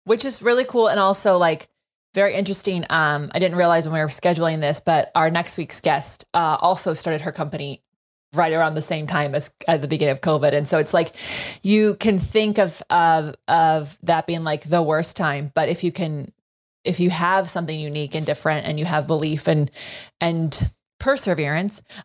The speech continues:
um, <laughs> it's kind of amazing what you can do. So, okay. Um, one of the things that I thought she loved was, to, uh,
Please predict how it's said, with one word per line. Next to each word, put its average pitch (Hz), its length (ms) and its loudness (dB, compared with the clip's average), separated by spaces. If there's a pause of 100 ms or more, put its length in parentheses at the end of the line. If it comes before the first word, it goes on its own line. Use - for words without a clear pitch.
um, 190 380 2
<laughs> 302 720 -2
it's 214 180 0
kind 254 100 2
of 247 80 2
amazing 254 360 0
what 202 180 2
you 220 80 -2
can 233 140 0
do. 415 240 4
So, - 340 0 (600)
okay. 277 280 2 (400)
Um, 240 880 4
one 233 260 2
of 330 60 4
the 370 80 2
things 262 220 -2
that 240 60 4
I 226 80 4
thought - 200 0
she 220 100 -4
loved 175 260 4
was, 180 160 -2
to, - 280 -2
uh, 165 240 4